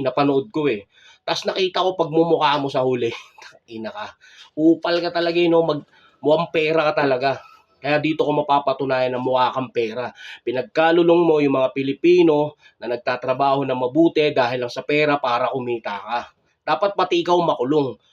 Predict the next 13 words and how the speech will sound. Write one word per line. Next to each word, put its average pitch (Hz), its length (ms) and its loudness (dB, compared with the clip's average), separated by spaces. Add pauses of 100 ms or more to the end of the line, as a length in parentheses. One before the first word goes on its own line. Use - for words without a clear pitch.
(240)
Wish 196 240 0
ko 202 80 6
lang, 190 160 4
guys, 175 560 -2
sa 120 100 -8
lahat 135 300 -2
ng 139 240 0
ano, 127 240 -2 (240)
sana 160 240 2
makulong 156 480 4
yung 143 80 2
cameraman. 131 720 0
Putang 127 320 -12